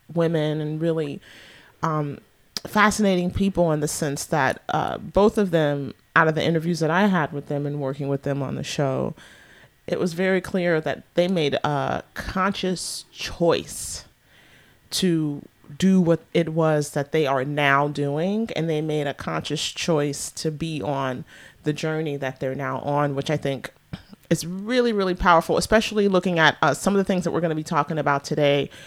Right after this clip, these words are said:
one of which is, uh, Allegra and I both read the book, You Are a Badass at Making Money, and a lot of that book, um, by Jen Sincero. And a lot of the things that she talks about in the book are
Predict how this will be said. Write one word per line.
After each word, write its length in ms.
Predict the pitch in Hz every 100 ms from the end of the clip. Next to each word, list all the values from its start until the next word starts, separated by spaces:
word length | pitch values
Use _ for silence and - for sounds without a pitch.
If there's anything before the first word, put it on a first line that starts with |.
| - -
one 180 | 160 170
of 140 | 165 160
which 380 | 160 147 - -
is, 380 | 151 156 151 -
uh, 40 |
Allegra 460 | - 139 - 151 165
and 80 | 151
I 80 | 143
both 280 | 151 151 151
read 140 | 151
the 80 | 156
book, 320 | 156 151 - -
You 180 | 160 143
Are 280 | 147 147 101
a 60 |
Badass 540 | 147 147 147 147 143 156
at 80 | 156
Making 360 | 151 151 151
Money, 360 | 151 151 151 143
and 80 | 156
a 60 |
lot 220 | 151 165
of 40 | 190
that 220 | 165 151
book, 360 | 165 160 - - - - - - _ 175
um, 400 | 156 139 131 - - - -
by 180 | 147 156
Jen 540 | - 202 202 196 190 - -
Sincero. 840 | - 190 - 214 185 147 50 50 - - - - - - -
And 500 | 214 202 185 180 170 _ _ _ _ _
a 100 | 202
lot 240 | 185 196 294
of 100 | 381
the 80 | 302
things 220 | 254 233
that 100 | 214
she 120 | 233
talks 320 | 208 220 214
about 340 | 220 190 185 190
in 120 | 190
the 60 |
book 400 | 185 190 214 196 -
are 260 | 165 160